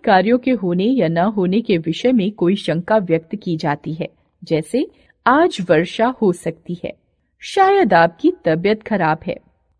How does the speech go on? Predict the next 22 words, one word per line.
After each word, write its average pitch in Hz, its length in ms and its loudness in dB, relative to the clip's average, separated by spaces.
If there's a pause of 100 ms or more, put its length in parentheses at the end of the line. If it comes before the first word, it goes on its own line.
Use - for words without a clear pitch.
(140)
संकेतवाचक 285 1160 0
वाक्य। 156 400 -4 (440)
इन 359 200 4
वाक्यों 247 400 2
में 277 200 4
कार्यों 190 420 4
की 202 180 -4
सफलता 170 560 -4
या 214 180 0
असफलता 165 720 -4
का 214 180 -2
संकेत 165 580 -6
होता 156 240 -8
है, 170 160 -6 (300)
जैसे 196 440 -4 (400)
आपने 330 400 2
मेहनत 233 500 2
की 254 180 0
और 180 180 4
प्रथम 165 480 -4
स्थान 180 400 -6
पाया, 147 400 -4